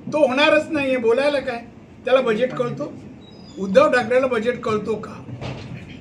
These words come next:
हे पैसे कुठल्या, कुठल्या हेडखाली देणार सांग मला. फायनान्स मिनिस्टर उद्धव ठाकरे मुख्यमंत्री असताना आले होते मुंबईत, निर्मला सीताराम आल्या होत्या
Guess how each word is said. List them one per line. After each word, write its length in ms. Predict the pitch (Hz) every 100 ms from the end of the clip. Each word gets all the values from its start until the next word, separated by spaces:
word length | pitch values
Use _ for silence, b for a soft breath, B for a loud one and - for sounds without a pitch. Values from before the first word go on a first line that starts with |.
| - -
हे 120 | 196
पैसे 400 | 294 277 262 269
कुठल्या, 560 | 294 262 - - 277 311
कुठल्या 420 | - 254 214 285
हेडखाली 440 | 254 247 254 247 262
देणार 380 | 240 240 240
सांग 280 | 208 247 269
मला. 240 | 262 262 285 - - - - - - - - - - - - - - - -
फायनान्स 360 | 190 196 247 247
मिनिस्टर 400 | 226 220 - 233 233 - - - - - 104
उद्धव 240 | 185 190 233
ठाकरे 320 | 214 196 226
मुख्यमंत्री 520 | 208 - 214 214 208
असताना 300 | 202 196 202
आले 200 | 190 185
होते 220 | 208 214
मुंबईत, 400 | 208 185 185 185 185 - - - - -
निर्मला 360 | 180 185 190 196
सीताराम 420 | 196 185 214 262
आल्या 180 | 285 277
होत्या 180 | 220